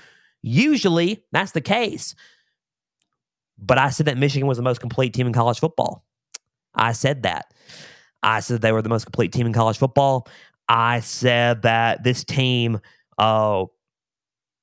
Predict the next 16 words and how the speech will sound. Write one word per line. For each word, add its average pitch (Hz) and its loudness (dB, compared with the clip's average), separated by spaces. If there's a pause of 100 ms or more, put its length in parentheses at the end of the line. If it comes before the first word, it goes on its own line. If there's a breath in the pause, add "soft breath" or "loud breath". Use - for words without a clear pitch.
(120)
and 117 0
still 139 0
is 160 2
the 127 -4
most 110 0
complete 117 0
team 113 0
in 113 2
college 110 0
football 113 0
with 107 0
that 98 -2
running 120 2
back, 117 2
O-line, 120 0
quarterback, 117 0